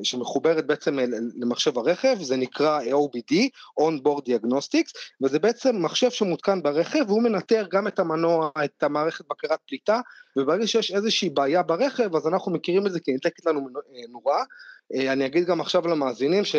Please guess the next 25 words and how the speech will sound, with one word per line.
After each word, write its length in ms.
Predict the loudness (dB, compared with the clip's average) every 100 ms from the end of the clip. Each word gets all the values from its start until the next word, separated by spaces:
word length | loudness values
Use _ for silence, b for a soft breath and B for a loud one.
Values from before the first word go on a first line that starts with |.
| 0
שתכירו, 640 | -2 -4 -2 0 2 2
יש 100 | 2
שני 140 | 0
סוגים 320 | -2 -2 -2 0
של 160 | 0 -2 0
מנורות, 420 | 0 2 0 -2 _ -2
אם 120 | 0
זה 100 | 2
מנורה 420 | 2 2 2 0 0
אדומה, 400 | -4 -2 -2 -2 -4 _ _
סימן 300 | -2 0 0
שזה 240 | 0 -2
תקלה, 720 | -2 -2 0 2 2 2 0 -4 -2
אה, 300 | 0 2 0 -2 _ _ -8
גרועה 280 | 2 4 4
מאוד, 420 | 2 2 2 2
שמצריכה 1000 | 2 2 2 2 0 0 -2 -2 0 0
נסיעה 380 | -2 -4 -2 0
מיידית 360 | 0 0 -2 -2
למוסך. 480 | -4 -2 0 0 -2 B B 0
אם 160 | 2
זה 320 | 2 2 4 2
מנורה 320 | 2 2 2
כתומה, 500 | -2 0 2 4 2 0 B B _
אז 340 | 0 0 -6